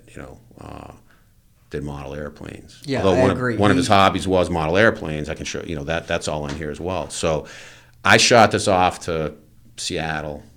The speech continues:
Speaker 1: again, saying, "Hey, all right, if you're not interested in what I sent before, here's another piece. Something, you gotta look at this now." He, he had aviation experience. I didn't expect to hear anything back. I didn't.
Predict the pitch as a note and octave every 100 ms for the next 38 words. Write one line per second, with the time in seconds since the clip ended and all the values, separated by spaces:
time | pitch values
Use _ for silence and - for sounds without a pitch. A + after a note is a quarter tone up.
0 | _ - - - E2 D2+ C#2+ D#2 D#2+ G2
1 | E2+ D2+ F2+ E2 D2 - - - - -
2 | - - - - F#2+ A2 C#3+ C3 A2+ G2+
3 | G2 F#2 F2 - F2 D2+ - B2 A2 D#2
4 | D2+ D#2 - _ _ _ - F#2 F#2+ F#2
5 | F2+ F#2+ - - C#2 - - - - _
6 | - _ - _ - _ - - G2+ G2
7 | F2 D#2 - F#2+ G2 F2+ D#2+ D#2 D2 -
8 | E2 D#2+ B1+ E2+ E2 F2 D#2 D#2 D2 D#2
9 | E2+ - C#2+ - B1+ A#1+ G1+ - - -
10 | - - - A#2+ B2 - A#2+ A2 G#2 G#2
11 | F#2+ F2+ A#2+ A#2 A2 A2 E2+ D#2+ E2+ E2
12 | D#2 -